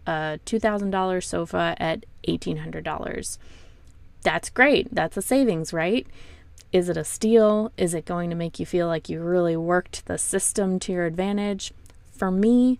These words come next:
not so much. Now, to the trade companies, often offer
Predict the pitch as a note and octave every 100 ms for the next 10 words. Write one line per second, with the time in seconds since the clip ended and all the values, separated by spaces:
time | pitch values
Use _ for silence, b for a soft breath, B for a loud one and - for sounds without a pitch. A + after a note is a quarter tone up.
0 | - F#3 E3+ D#3+ - - E3 - - -
1 | - - - B B B B B B F#3+
2 | F3+ E3+ F3 E3+ b b - - - G3+
3 | F#3 E3+ - A3+ C#4 C4 G#3+ F3+ E3 E3
4 | D#3+ D#3+ E3 - - - - - - G#3
5 | G#3+ G#3+ G3 F3 F3 - E3+ E3+ E3+